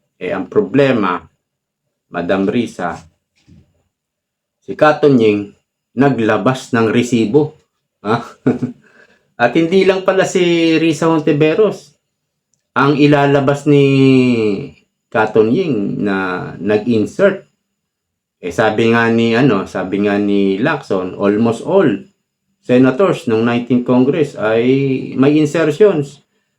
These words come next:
Again, hindi nga masama ang insertions, amendment. Ang masama dyan ay kapag kumuha ka o tumanggap ka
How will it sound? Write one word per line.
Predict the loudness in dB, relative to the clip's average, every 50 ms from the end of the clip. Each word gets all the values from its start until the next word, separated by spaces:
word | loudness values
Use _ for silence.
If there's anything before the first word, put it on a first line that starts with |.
| _ _
Again, | -6 -4 0 2 2 4 4 4
hindi | 4 6 4 4 4 4 4 4
nga | 4 2 2 0 0 0 0 0 0 0 -2 -4 -8 -14 _ _ _ _ _ _ _
masama | -6 -6 -4 -2 -2 0 0 0 0 0 -2
ang | -2 -2 0 0 0 0 -2 -4 -4 -4
insertions, | -4 -4 -4 -4 -4 -4 -4 -2 -2 0 0 2 0 -2 -4 -10 _ _ _ _ _ _
amendment. | _ -8 -8 -6 -6 -6 -6 -6 -4 -2 0 0 0 0 -4 -8 -16 _ _ _ _ _ _ _ _ _ _ _ _ _ _ _
Ang | -14 -8 -6 -4
masama | -2 0 0 0 2 0 0 -2 -2
dyan | -2 -2 -2 -2 -4 -6 -8 -12 -16 _ _ _ _
ay | -20 -16 -12
kapag | -12 -12 -6 -2 0 2 2 2 0 -2 -4 -10 _ _ _ _ _ _ _ _ _ _ _ _ _ _ _ _ _ _ _ _ _
kumuha | 0 0 2 4 4 4 4 4 2 0 -2 -6 -8 -4
ka | -2 0 0 0 -2 -6 -12 -20 _ _ _ _ _ _ _ _ _ _ _ _ _ _ _ _ _ _ _ _ _ _ _ _ _
o | -8 -6 -6
tumanggap | -2 0 0 2 2 4 2 4 4 2 0 0 -4 -6 -4
ka | -2 -2 0 -2 -4 -6 -10